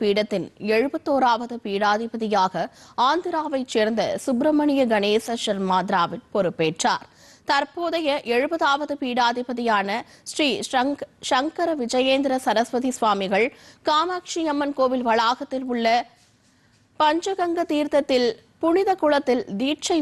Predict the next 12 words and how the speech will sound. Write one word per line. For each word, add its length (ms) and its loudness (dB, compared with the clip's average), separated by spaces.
விழாவை 400 2
நிகழ்த்தினார். 680 -2
புதிய 260 0
இளைய 360 2
பீடாதிபதிக்கு 880 -2
ஸ்ரீ 180 -4
விஜயேந்திர 640 2
சரஸ்வதி 560 0
சுவாமிகள் 520 0
ஸ்ரீ 160 0
சத்ய 400 -2
சந்திரசேகரேந்திர 960 0